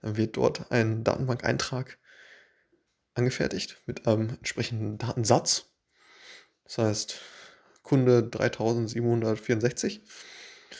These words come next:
hat, äh, zweimal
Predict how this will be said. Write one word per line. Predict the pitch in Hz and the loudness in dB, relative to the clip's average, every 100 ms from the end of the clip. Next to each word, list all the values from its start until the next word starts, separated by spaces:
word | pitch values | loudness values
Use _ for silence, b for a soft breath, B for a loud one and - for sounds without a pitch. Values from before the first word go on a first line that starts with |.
| B B - | B B -2
hat, | 117 110 - | 0 0 0
äh, | - 117 117 110 b b b b b b 190 131 - _ | 2 2 2 -2 b b b b b b -18 -18 -18 _
zweimal | - - 117 120 117 113 117 127 | -4 4 6 6 4 0 -2 -6